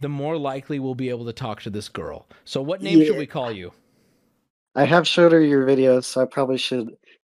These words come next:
Speaker 2: um, uh, you can call me, uh, Colby.
Speaker 1: Colby, Colby, can I ask your height and weight?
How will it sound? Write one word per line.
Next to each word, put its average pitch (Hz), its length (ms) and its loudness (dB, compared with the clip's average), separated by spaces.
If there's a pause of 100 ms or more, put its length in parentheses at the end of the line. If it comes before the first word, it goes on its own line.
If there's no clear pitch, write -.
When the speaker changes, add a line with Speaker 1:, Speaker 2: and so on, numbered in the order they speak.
(180)
Speaker 2:
um, 120 500 -8 (400)
uh, 123 100 -12 (180)
you 131 140 -6
can 143 200 -2
call 147 300 0
me, 143 320 2
uh, 123 320 2 (760)
Colby. 127 480 -4 (480)
Speaker 1:
Colby, 117 400 -6
Colby, 131 340 -8
can 143 160 -12
I 147 80 -12
ask 165 280 -12
your 143 80 -8
height 139 260 -8
and 127 100 -12
weight? 104 280 -10